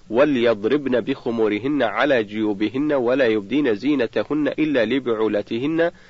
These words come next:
أو آبائهن أو آباء بعولتهن". سورة النور، الآيتان الثلاثون الواحدة والثلاثون. والبعولة هم الأزواج، والزينة هي المحاسن والمفاتن،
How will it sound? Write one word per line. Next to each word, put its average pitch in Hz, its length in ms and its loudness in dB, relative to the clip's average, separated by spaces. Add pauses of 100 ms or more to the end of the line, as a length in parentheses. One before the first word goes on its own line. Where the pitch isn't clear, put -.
(320)
أو 151 220 4
آبائهن 120 760 0
أو 135 340 0
آباء 117 420 2
بعولتهن". 113 840 -2 (680)
سورة 123 680 0 (120)
النور، 120 400 0 (120)
الآيتان 113 580 0
الثلاثون 123 600 -2
الواحدة 110 440 -2
والثلاثون. 117 680 0 (420)
والبعولة 110 640 2 (360)
هم 156 140 2
الأزواج، 113 760 0 (420)
والزينة 120 640 0
هي 143 220 0
المحاسن 123 680 0
والمفاتن، 113 840 0